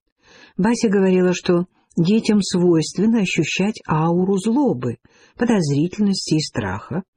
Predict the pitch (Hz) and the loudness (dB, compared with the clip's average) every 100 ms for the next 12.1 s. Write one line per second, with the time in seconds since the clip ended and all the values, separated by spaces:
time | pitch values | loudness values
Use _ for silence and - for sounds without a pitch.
0 | _ _ _ _ _ - 220 226 226 202 | _ _ _ _ _ -2 2 2 2 0
1 | 202 220 - 208 202 202 190 - 196 202 | 2 0 0 2 2 0 -2 -2 -2 -2
2 | _ - - 185 185 156 180 175 175 - | _ -16 0 2 2 2 0 2 -2 -2
3 | - 160 - 175 185 131 160 175 - 165 | -2 -2 2 2 2 0 -2 -2 -2 -2
4 | 175 - 160 - 156 143 160 156 143 151 | 0 0 -2 0 -2 0 0 2 2 0
5 | 156 147 143 147 143 - 139 143 _ _ | 0 -2 -2 -2 -2 -4 -4 -6 _ _
6 | _ _ _ - - - 208 254 277 247 | _ _ _ -20 -12 0 2 2 2 2
7 | 226 220 185 185 175 175 180 - _ - | 2 2 2 2 2 0 -2 -6 _ -2
8 | 165 151 - 180 220 233 214 190 - 180 | -2 0 2 4 4 2 2 0 0 -2
9 | 175 165 160 151 160 151 143 147 147 220 | 2 2 2 2 2 2 0 0 0 0
10 | 240 214 214 _ _ _ - 139 143 - | 0 -2 -4 _ _ _ 0 2 0 -2
11 | 151 - 143 - 131 - 135 120 156 208 | -6 -2 -4 -2 -2 -2 -4 -2 -2 -4
12 | - | -10